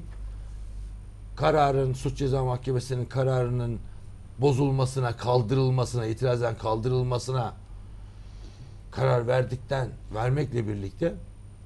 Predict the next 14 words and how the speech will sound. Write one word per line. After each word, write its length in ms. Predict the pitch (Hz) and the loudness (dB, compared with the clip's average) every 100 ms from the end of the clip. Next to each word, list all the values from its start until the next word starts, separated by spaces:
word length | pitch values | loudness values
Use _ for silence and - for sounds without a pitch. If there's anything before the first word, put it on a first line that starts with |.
| - | -10
içinde 460 | 131 120 117 120 | -6 -4 -4 -6
çok 300 | - 180 - | -2 -2 -2
güzel, 260 | 101 87 104 - - | -8 -8 -8 -10 -2
her 220 | 147 190 | 2 4
hukukçunun, 600 | 135 123 131 - 127 127 127 - - - | 4 2 0 0 0 0 -4 -12 -16 -4
her 240 | - 254 254 | 6 6 6
insanın, 600 | 160 143 127 117 139 175 - - - - | 0 0 0 -2 -2 -4 -8 -14 -14 -12
her 380 | - 190 254 240 - - - 120 | -2 2 4 2 -2 -14 -8 -2
düşüncesini 680 | 127 185 180 180 175 190 202 | 0 2 2 2 2 0 0
açıklamakta 840 | - 131 131 165 180 175 - 190 | -2 -4 -6 -2 0 0 0 0
hür 340 | 156 - 233 | 0 2 0
olduğunu 520 | 269 180 170 151 170 165 | 2 0 0 0 0 -2
düşünen 400 | 135 170 170 - | -2 -2 -2 -2
insanın 500 | 185 - 170 202 | -4 -2 0 -2